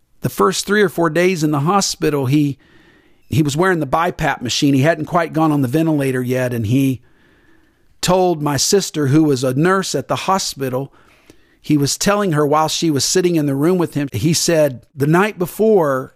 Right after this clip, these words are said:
I, I felt something touch my leg. It felt like a hand had touched my leg, and I opened my eyes and no one was there. And I closed my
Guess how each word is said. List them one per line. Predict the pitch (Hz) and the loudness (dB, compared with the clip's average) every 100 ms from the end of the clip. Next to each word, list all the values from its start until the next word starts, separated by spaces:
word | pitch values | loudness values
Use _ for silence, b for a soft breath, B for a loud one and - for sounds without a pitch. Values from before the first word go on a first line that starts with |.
| _ | _
I, | 143 143 | -4 0
I | 151 | -2
felt | - 214 190 | 0 0 0
something | - 208 208 175 147 | -2 -2 0 -2 -4
touch | - 196 - 185 | -2 -2 -2 -2
my | 156 | 0
leg. | 143 165 180 139 | 2 2 2 0
It | 120 | -6
felt | - 190 202 | -4 -2 0
like | 180 | -2
a | 151 | -2
hand | 117 170 190 180 | -2 -2 0 -2
had | 131 | -4
touched | 160 170 - | -2 -4 -2
my | 151 | -4
leg, | 151 175 190 | 0 0 0
and | 139 | -2
I | 127 | -4
opened | - 185 180 | -2 0 0
my | 147 - | -4 -4
eyes | 151 175 135 | -2 -2 0
and | 135 | 0
no | 147 | 0
one | 160 151 | 2 2
was | 135 120 | 0 0
there. | 147 160 120 - b b b b b b - | 0 0 -2 -6 b b b b b b -8
And | |
I | 107 | -6
closed | - 160 185 165 | -2 0 2 0
my | 156 | -4